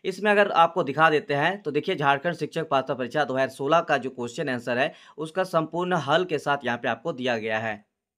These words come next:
साथ ही इस स्टडी गाइड में अगर आप देखेंगे तो यहाँ पे देखिए, चैप्टर नंबर वन बाल विकास यानी सीडीपी का यहाँ पे चैप्टर दिया हुआ है और चैप्टर को बढ़िया तरीके से यहाँ पे दिया गया है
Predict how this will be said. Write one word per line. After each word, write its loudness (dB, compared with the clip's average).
साथ 6
ही 8
इस 2
स्टडी 2
गाइड 6
में 2
अगर 4
आप 6
देखेंगे 2
तो 0
यहाँ 2
पे 2
देखिए, 0
चैप्टर 2
नंबर 2
वन 4
बाल 6
विकास 0
यानी -2
सीडीपी -2
का 2
यहाँ 2
पे -4
चैप्टर -2
दिया 0
हुआ 4
है 6
और 2
चैप्टर -2
को -2
बढ़िया 0
तरीके -4
से -8
यहाँ -4
पे -6
दिया -2
गया -4
है -2